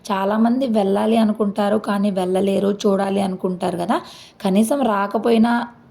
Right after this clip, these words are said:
నేను ఇక్కడ అంతా డీటెయిల్డ్గా మీకు చూపిస్తే కొంచెమైనా సంతోషపడతారు కదా. చాలామందికి గుడులు అంటే చాలా ఇష్టం ఉంటుంది, ఇంకా వయసు పైపడిపోయి నడవలేక ఏదో ఇబ్బందులతో రాలేకపోతారు.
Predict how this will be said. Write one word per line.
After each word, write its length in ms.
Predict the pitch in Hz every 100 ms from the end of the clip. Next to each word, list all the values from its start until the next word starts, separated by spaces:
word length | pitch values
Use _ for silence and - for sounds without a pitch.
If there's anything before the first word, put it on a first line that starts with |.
| - 220
నేను 180 | 202
ఇక్కడ 220 | 202 - 196
అంతా 240 | 190 220
డీటెయిల్డ్గా 560 | 196 202 208 208 208 208
మీకు 200 | 208 -
చూపిస్తే 500 | 208 208 208 - 208
కొంచెమైనా 580 | 202 214 208 220 214 214
సంతోషపడతారు 920 | 226 202 190 208 196 202 185 180 190 180
కదా. 240 | 175 226 349 - - - - -
చాలామందికి 640 | 196 190 208 233 226 233 247 226
గుడులు 340 | 202 208 208 214
అంటే 240 | 208 226 220 208
చాలా 400 | 175 170 202 226
ఇష్టం 320 | 214 - 202
ఉంటుంది, 400 | 196 185 180 208
ఇంకా 380 | 233 202 185 185 -
వయసు 340 | 185 180 185 -
పైపడిపోయి 640 | 190 185 180 180 185 180
నడవలేక 640 | 175 170 170 170 170 165
ఏదో 340 | 180 180 185 226 214
ఇబ్బందులతో 520 | 175 196 190 196 202
రాలేకపోతారు. 840 | 190 170 180 175 - 175 170 165